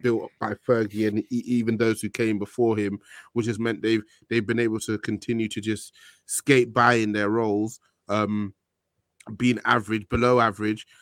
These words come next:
and they, it's, it's filled their coffers and made them all very, very rich men,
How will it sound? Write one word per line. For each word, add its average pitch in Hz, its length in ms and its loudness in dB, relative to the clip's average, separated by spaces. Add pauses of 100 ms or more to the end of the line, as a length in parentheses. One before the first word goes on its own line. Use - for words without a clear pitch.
(180)
and 107 360 -4
they, 110 160 -2 (360)
it's, - 280 -2
it's - 220 -6 (360)
filled 151 220 6
their 135 100 2
coffers 131 420 -6
and 117 120 -4
made 123 160 0
them 117 160 -2
all 127 160 0
very, 120 340 0
very 117 340 0
rich 117 320 -2
men, 117 260 -2